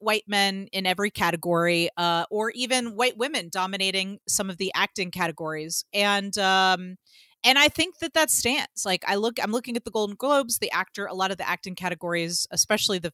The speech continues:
I'm talking about film acting, uh, a lot of the film acting categories dominated by white women. Uh, no, uh, uh, directors of color,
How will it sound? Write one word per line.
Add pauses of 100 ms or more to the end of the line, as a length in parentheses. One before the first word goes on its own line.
(100)
I'm
talking
about
film
acting, (480)
uh,
a
lot
of
the
film
acting
categories
dominated
by
white
women. (400)
Uh, (380)
no,
uh, (260)
uh, (560)
directors
of
color,